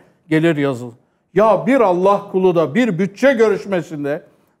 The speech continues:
o mecliste Cumhuriyet tarihinde çıksın da devletin israfı, devletin gideri,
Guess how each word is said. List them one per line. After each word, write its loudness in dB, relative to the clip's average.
o 2
mecliste 0
Cumhuriyet 2
tarihinde 0
çıksın -6
da -2
devletin 0
israfı, -2
devletin -2
gideri, -2